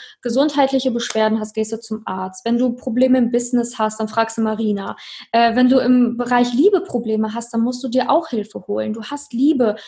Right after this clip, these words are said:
nicht von Anfang an gelernt. Wir haben in der Schule nicht gelernt, wie geht Liebe, wie geht Kommunikation, wie geht Zwischenmenschlichkeit. Das haben wir nicht gelernt und deswegen ist es auch überhaupt nicht verwerflich, wenn wir uns da mal Ratschläge oder Tipps holen. Und ich würde mir einfach wünschen, dass das einfach, ähm, ja immer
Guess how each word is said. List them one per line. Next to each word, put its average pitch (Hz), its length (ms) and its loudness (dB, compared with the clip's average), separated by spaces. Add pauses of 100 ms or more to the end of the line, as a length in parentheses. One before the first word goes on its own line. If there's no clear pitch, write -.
(100)
nicht - 280 2
von 247 100 -4
Anfang 247 340 -2
an 240 180 2
gelernt. 233 440 -2
Wir 214 120 -2
haben 247 120 2
in 262 60 4
der 240 120 0
Schule 262 300 0
nicht 240 220 -2
gelernt, 233 440 -2
wie 240 120 0
geht 220 220 -2
Liebe, 226 500 4
wie 220 80 -4
geht 240 180 -8
Kommunikation, 226 1080 0
wie 214 100 -4
geht 247 220 -4 (200)
Zwischenmenschlichkeit. 240 1080 0 (200)
Das - 160 -4
haben 277 140 4
wir 269 80 4
nicht 262 220 2
gelernt 240 420 0
und 226 120 0
deswegen 233 300 -2
ist 233 120 -8
es - 100 -10
auch - 120 -8
überhaupt 226 280 -4
nicht 247 140 0
verwerflich, 226 500 0
wenn 220 140 2
wir 220 80 2
uns 220 200 -2
da 214 180 0
mal 226 180 2
Ratschläge 220 540 -2
oder 214 220 -2
Tipps - 340 -12
holen. 220 260 2
Und 233 140 -2
ich 208 140 -6
würde 233 180 0
mir 240 160 4
einfach 220 260 -2
wünschen, 233 320 2
dass 226 140 0
das 233 220 0
einfach, 233 400 0 (420)
ähm, 240 240 2
ja 233 80 0
immer 254 560 0